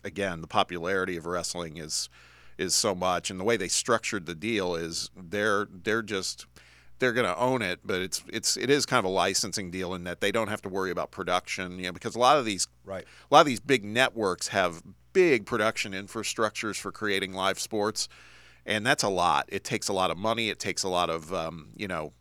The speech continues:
Speaker 1: like, bandwidth in terms of employee cost, personnel, all of those things. Netflix doesn't have to worry about any of that. That's part of the deal.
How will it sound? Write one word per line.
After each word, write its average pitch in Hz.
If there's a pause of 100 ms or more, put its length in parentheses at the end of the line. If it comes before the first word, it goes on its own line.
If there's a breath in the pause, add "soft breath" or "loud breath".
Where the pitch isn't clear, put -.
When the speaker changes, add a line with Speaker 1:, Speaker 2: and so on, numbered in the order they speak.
(160)
Speaker 1:
like, 78
bandwidth 95
in 82
terms 85
of 80
employee 95
cost, 92
personnel, 87
all 104
of 87
those 80
things. 78 (500 loud breath)
Netflix 139
doesn't 117
have 110
to 98
worry 98
about 85
any 92
of 76
that. 71
That's -
part 98
of 80
the 76
deal. 71